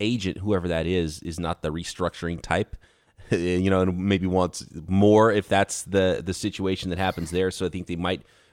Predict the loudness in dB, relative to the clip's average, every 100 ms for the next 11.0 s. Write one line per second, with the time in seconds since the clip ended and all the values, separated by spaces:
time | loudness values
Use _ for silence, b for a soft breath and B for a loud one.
0 | -8 -2 0 0 -2 -6 _ -4 0 0
1 | 0 0 2 2 2 0 0 -2 -4 -8
2 | -8 -4 -2 -2 -2 0 -2 0 0 0
3 | -2 -2 -2 -4 -6 -4 -6 -6 -6 -8
4 | -8 -10 -6 -4 -4 -4 -6 -6 -6 -8
5 | b b b -8 -4 -2 -4 -4 -8 -6
6 | -2 -2 -2 4 6 6 2 -4 _ _
7 | _ 0 2 4 4 2 0 0 0 -4
8 | 0 0 2 0 4 4 4 2 -2 -2
9 | 2 0 2 -4 -4 -2 0 0 0 -2
10 | -6 B B B B -2 2 2 2 -2